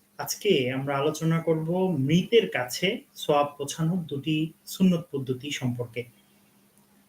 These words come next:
প্রতিটি প্রাণী মৃত্যুর স্বাদ আস্বাদন করবে, আর মৃত্যুর পর মানুষের সব আমল বন্ধ হয়ে যায়। তবে কিছু আমল পেতে থাকেন মৃত ব্যক্তিরা। তো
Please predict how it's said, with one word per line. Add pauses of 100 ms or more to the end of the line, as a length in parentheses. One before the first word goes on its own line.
(180)
প্রতিটি
প্রাণী
মৃত্যুর
স্বাদ
আস্বাদন
করবে, (520)
আর (320)
মৃত্যুর
পর
মানুষের
সব
আমল
বন্ধ
হয়ে
যায়। (680)
তবে
কিছু
আমল
পেতে
থাকেন (1000)
মৃত
ব্যক্তিরা। (680)
তো